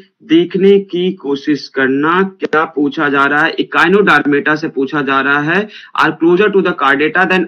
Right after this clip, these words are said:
other invertebrate phyla, which of the following regions can account for this relatedness? क्या होगा आंसर, क्या होना चाहिए?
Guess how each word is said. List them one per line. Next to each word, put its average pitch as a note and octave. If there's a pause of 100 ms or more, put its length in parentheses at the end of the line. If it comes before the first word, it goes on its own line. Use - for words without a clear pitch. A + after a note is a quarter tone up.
(120)
other G3+ (160)
invertebrate D#3
phyla, D3+
which E3+
of D#3+
the D#3 (180)
following F#3+
regions E3
can D3
account E3
for D3+
this E3
relatedness? B2
क्या A3
होगा C3
आंसर, E3+ (300)
क्या F#3
होना E3+
चाहिए? E3